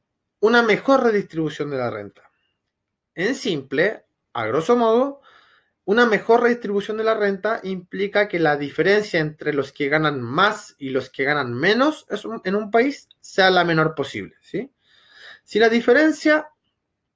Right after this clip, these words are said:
entre los que ganan más y los que ganan menos en un país es muy alta, entonces estaríamos hablando de una mala redistribución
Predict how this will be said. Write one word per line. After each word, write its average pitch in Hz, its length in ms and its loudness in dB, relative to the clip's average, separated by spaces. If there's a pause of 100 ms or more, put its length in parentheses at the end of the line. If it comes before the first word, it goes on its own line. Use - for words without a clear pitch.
(500)
entre 170 220 -2
los 180 120 2
que 180 120 0
ganan 185 240 0
más - 500 -6
y 151 120 -6
los 147 140 -4
que 147 140 -2
ganan 139 380 -2
menos 165 480 -4
en 135 120 -10
un 156 140 -8
país 135 380 -4
es - 240 -10
muy 170 460 0
alta, 254 380 0
entonces 233 440 -2
estaríamos 180 520 -2
hablando 165 380 0
de 151 60 0
una 147 200 -2
mala 185 600 -2
redistribución 160 960 -2